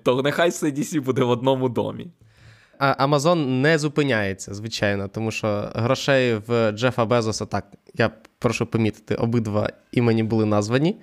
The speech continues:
Speaker 2: е, в, в подкасті і Заслав, і Безос прозвучали. Але Amazon продовжує скупати не лише фантастику, не лише екранізації відеоігр і не лише,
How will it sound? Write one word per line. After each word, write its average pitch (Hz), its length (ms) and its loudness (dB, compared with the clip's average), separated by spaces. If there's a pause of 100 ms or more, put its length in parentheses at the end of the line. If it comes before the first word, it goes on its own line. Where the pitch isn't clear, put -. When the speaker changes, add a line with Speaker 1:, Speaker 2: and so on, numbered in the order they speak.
(480)
Speaker 2:
е, 131 200 2 (640)
в, 131 600 2
в 127 100 -4
подкасті 135 560 0
і 123 100 4
Заслав, 117 420 2
і 104 60 2
Безос 107 300 0
прозвучали. 123 680 2 (340)
Але 160 480 2
Amazon 165 360 0
продовжує 196 680 0
скупати 147 880 0
не 143 120 0
лише 175 560 0
фантастику, 165 720 -2
не 127 80 0
лише 135 360 0
екранізації 131 720 0
відеоігр 120 640 0
і 123 100 -2
не 113 120 -2
лише, 117 520 0